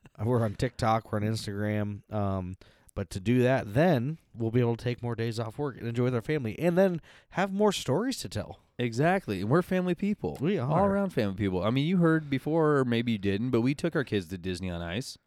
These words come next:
Speaker 1: We did that.
Speaker 2: You know?
Speaker 1: Yeah, my buddy was like, he, he's, he's like, "Yeah, I think I'm listening to it backwards."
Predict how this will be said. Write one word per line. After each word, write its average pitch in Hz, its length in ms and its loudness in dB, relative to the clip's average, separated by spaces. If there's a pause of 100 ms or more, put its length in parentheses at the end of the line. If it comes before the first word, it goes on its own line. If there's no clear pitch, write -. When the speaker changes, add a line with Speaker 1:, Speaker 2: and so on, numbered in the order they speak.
(240)
Speaker 1:
We 104 140 -2
did 156 200 -2
that. 95 280 0 (720)
Speaker 2:
You 117 100 -6
know? 101 140 -2
Speaker 1:
Yeah, 156 120 6
my 127 140 2
buddy 131 260 4
was 117 120 0
like, 110 220 0 (340)
he, 131 180 -2 (180)
he's, 160 380 -2
he's 110 260 -4
like, 98 140 -4
"Yeah, 123 120 0
I - 20 0
think 165 160 0
I'm 131 80 -2
listening 143 220 2
to 107 40 4
it 67 80 -4
backwards." 92 600 -6